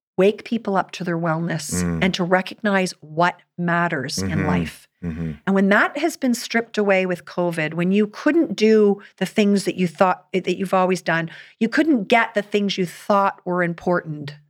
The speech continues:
Speaker 1: the things.
Speaker 2: Yeah.
Speaker 1: The gaping holes that were missed was connection of people
Speaker 2: Mm.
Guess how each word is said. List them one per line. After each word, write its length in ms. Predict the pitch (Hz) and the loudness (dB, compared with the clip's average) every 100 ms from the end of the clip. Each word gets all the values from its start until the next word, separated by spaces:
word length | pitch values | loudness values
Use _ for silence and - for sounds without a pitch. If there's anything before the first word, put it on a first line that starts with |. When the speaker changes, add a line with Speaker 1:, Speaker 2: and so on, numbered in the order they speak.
| _ - | _ -2
Speaker 1:
the 140 | 185 | -2
things. 520 | 185 - 180 151 147 180 | 0 0 -2 -2 -8 -4
Speaker 2:
Yeah. 140 | 180 - _ _ _ _ _ _ _ _ _ _ _ - | -4 -4 _ _ _ _ _ _ _ _ _ _ _ -2
Speaker 1:
The 80 | 190 | -2
gaping 680 | - 247 302 330 339 320 | 0 0 2 2 2 0
holes 640 | - - 254 233 208 185 - | -2 -2 2 4 4 2 0
that 180 | 185 | -2
were 160 | 175 170 | 0 0
missed 720 | 170 175 247 - - - - _ _ _ _ - | 2 0 0 -6 -12 -14 -18 _ _ _ _ -2
was 240 | 185 170 | -2 -2
connection 540 | - 180 - - 180 | -6 -4 -2 -4 -4
of 140 | 156 147 - | -4 -6 -14
people 580 | - 233 233 - 330 453 _ _ _ | -4 -2 -2 -2 -2 -4 _ _ _
Speaker 2:
Mm. 100 | 170 | -12